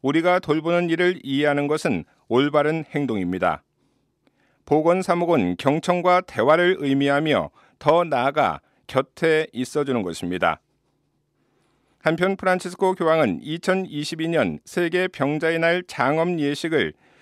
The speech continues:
페루 아레키파 비르엔 데차피 성모 순례지에서 거행하도록 지난 이월 이일 승인했다고 교황청이 밝혔습니다.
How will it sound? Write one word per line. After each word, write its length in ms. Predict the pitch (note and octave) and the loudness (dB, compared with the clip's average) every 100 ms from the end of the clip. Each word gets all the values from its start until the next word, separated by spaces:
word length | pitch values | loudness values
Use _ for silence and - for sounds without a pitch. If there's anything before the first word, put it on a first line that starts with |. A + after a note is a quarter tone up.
| _ - | _ -6
페루 420 | F#3 F3 D3+ - | -2 0 0 0
아레키파 640 | A2+ D3 E3 E3+ - F3+ | 0 0 0 -4 0 2
비르엔 500 | F3+ D#3+ D#3+ C#3+ F2 | 2 -2 0 0 0
데차피 880 | - D3+ E3+ - F#3+ F3 - F#3+ F#3 F#3+ | 0 0 0 -2 -4 -4 -4 -2 -2 -2
성모 420 | - E3+ E3+ F3+ | -6 -4 -2 -2
순례지에서 640 | F3 E3 D#3+ D#3+ D#3+ F3 | -4 -4 -2 -2 0 0
거행하도록 680 | E3+ C3+ C3+ C#3 D#3+ A#2 E2+ _ _ _ | 0 0 2 0 2 0 0 _ _ _
지난 380 | - E3+ F3 F3+ | -2 2 2 -2
이월 460 | D3+ D#3 E3+ F3+ F3 | -4 0 2 2 -2
이일 420 | - D3+ F3 F#3 | -8 -6 -4 -4
승인했다고 800 | F#3 E3 D3+ D3 D#3 D#3 D3 D#2 - _ _ | -4 -2 0 0 0 2 2 0 -6 _ _
교황청이 840 | - C3+ C#3 C3+ - C3+ C#3 C#3 - - | 0 2 2 0 -2 -2 0 -2 -6 -6
밝혔습니다. 760 | A2 G2 F2+ E2+ E2+ E2+ D2 | -4 -2 -4 -4 0 0 0